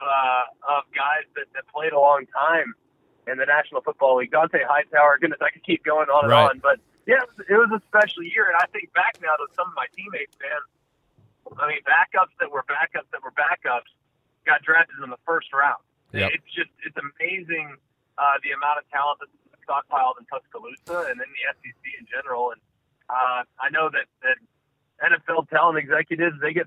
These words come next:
Speaker 1: fired up about those college football Saturdays in the South, and, and especially those in Tuscaloosa, because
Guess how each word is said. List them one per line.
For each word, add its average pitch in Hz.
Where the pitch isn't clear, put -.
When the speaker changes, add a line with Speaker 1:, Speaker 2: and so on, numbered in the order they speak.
Speaker 1:
fired 156
up 165
about 143
those 143
college 147
football 143
Saturdays 139
in 120
the 117
South, 131
and, 120
and 127
especially 151
those 139
in 131
Tuscaloosa, 131
because 127